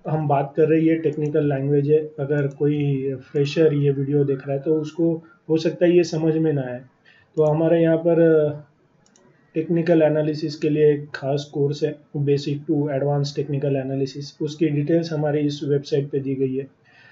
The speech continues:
अगर आप interested है तो यहाँ पर, अ, हमें call कर सकते हैं इस number पे, और तो आपको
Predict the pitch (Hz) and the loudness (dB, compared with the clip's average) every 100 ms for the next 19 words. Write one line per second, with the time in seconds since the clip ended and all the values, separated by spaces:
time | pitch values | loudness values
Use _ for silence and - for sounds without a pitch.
0 | _ 143 139 143 143 147 147 156 - 160 | _ -4 -2 0 0 0 2 0 2 0
1 | 139 151 165 160 156 139 139 143 143 139 | 2 2 2 2 2 0 -2 -2 -2 0
2 | 143 139 135 135 139 139 139 135 139 143 | 0 0 -2 -2 -4 -4 -2 -2 -2 -4
3 | 139 143 - 156 - _ _ _ _ - | -6 -8 -4 -4 -4 _ _ _ _ -8
4 | 143 143 143 139 139 135 160 165 - 139 | -6 -4 -4 -2 -4 -4 -6 -6 -8 -4
5 | 139 131 151 139 135 135 - 143 143 | -4 -4 -2 0 0 -4 -4 0 0